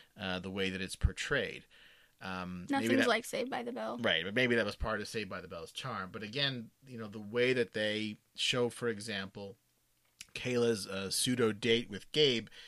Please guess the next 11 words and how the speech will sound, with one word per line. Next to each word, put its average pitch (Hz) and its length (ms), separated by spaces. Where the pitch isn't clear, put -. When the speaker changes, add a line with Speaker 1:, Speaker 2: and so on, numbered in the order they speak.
Speaker 1:
is 98 220
he 101 260
literally, 107 400
he 101 140
buys 110 400
her 101 360
chicken 117 360
nuggets 107 400
and 92 160
they, 92 200
uh, 90 460